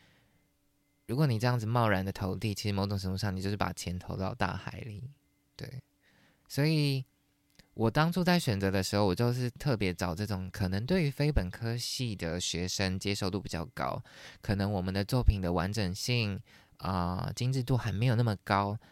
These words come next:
但是你可能喜欢我做这些作品的概念，你喜-，接受我从不同背景来带来的可能性，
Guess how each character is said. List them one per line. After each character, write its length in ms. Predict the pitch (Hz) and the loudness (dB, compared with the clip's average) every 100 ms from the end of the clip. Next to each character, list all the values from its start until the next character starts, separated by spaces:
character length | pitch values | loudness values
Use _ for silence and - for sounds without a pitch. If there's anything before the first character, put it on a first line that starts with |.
| _ _ - | _ _ -4
但 160 | 165 | 0
是 80 | 180 | 2
你 140 | 180 143 | 2 2
可 120 | 117 | 2
能 120 | 98 | 0
喜 180 | - 87 | 0 0
欢 180 | 110 101 | 0 0
我 160 | 90 90 | -2 -4
做 180 | - 104 | -2 0
这 140 | 95 101 | 0 -2
些 180 | 104 - | -2 -4
作 160 | - 107 | -2 0
品 220 | - 101 | 0 -4
的 320 | - - - 139 135 _ | -6 -8 -8 -12 -14 _
概 220 | - - - | -4 -4 -4
念， 260 | 95 60 135 139 - _ _ - | -6 -8 -10 -14 -18 _ _ -6
你 140 | 92 | -4
喜-， 240 | 92 - - | -4 -6 -2
接 200 | 113 113 | 0 2
受 240 | 123 107 | 4 4
我 360 | 87 80 76 - - - _ _ _ _ _ _ | 2 0 -4 -10 -18 -20 _ _ _ _ _ _
从 200 | - 95 | -4 2
不 120 | 98 | 4
同 200 | 113 104 | 4 2
背 120 | 90 107 | 2 0
景 160 | 92 | -2
来 160 | 78 - | -6 -4
带 160 | 113 104 | 0 0
来 140 | 78 | 0
的 80 | 82 | -6
可 200 | - - | -8 -8
能 240 | - - 95 | -10 -10 -6
性， 260 | - 92 | -4 -4